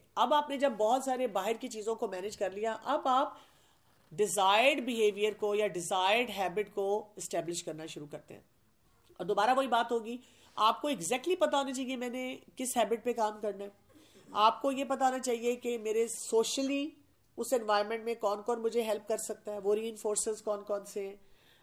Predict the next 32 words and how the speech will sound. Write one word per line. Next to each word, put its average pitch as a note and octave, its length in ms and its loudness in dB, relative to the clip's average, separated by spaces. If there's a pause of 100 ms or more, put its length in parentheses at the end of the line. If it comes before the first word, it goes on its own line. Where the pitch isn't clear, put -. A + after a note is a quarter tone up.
(140)
आपको A3+ 260 4
ये C4 120 0
पता C4 220 4
होना C4 120 4
चाहिए B3 420 0
कि A#3 500 2 (140)
कौन A#3 220 4
सी, C4+ 300 -2
कौन A#3 400 -2
सी C4 160 -4
बातें G#3 440 2
या A#3 100 -2
कौन G#3 220 -2
से A#3 140 -4
काम G#3 280 2
मुझे G#3+ 180 -4
खुशी G#3+ 300 -8
देते G#3+ 300 -2
हैं, G#3 140 -10
ताकि A3+ 400 -2 (400)
जो G#3+ 320 6
बातें A3+ 360 4
उससे A#3+ 240 -4
कनेक्ट A3+ 440 -4
हो F4 100 4
सकती F#3+ 440 -6
हैं, G3 300 -8
मैं G#3 240 -8
उनको F3+ 300 0
शामिल A3+ 380 -2
करूँ G#3+ 260 0
उसमें। G3 380 -10